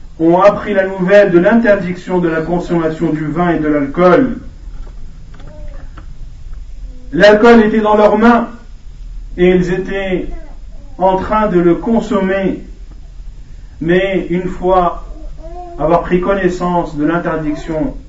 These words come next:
de ceci par Allah subhanahu wa ta'ala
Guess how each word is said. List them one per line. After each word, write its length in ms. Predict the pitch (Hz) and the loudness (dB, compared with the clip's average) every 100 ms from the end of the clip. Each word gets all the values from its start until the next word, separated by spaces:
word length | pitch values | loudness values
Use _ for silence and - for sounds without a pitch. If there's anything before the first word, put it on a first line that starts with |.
| - - - - | -18 -18 -16 -2
de 160 | 151 | 0
ceci 400 | 165 185 190 - | 0 -2 -6 -4
par 240 | 180 170 165 | 0 2 2
Allah 280 | 160 160 | 0 0
subhanahu 580 | 147 139 - 156 147 135 | 0 -4 -2 0 0 0
wa 160 | 135 135 | -2 -2
ta'ala 720 | 139 135 156 160 143 123 - | -4 -2 0 2 0 -2 -6